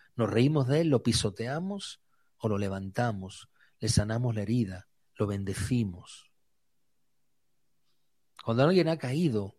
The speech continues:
en pecado, en desgracia, ¿qué hacemos? Lo machacamos porque cayó en pecado. Le decimos sinvergüenza, canalla,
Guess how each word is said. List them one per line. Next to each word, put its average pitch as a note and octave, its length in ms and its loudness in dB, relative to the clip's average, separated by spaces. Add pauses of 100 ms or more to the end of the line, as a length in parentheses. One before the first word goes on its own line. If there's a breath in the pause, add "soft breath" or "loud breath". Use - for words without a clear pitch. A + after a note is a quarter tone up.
(180)
en G#2+ 140 -8
pecado, C#3 500 4
en A2 100 -4
desgracia, G#2 680 -4 (300)
¿qué B2+ 100 -2
hacemos? G#2 340 -4
Lo G#2 120 -2
machacamos C#3+ 600 -4
porque D#3 240 4
cayó D3 220 -4
en D#3 60 -4
pecado. C#3 560 -8 (920)
Le A2+ 80 -2
decimos C3+ 420 -2
sinvergüenza, A2 920 -2
canalla, A2 800 -6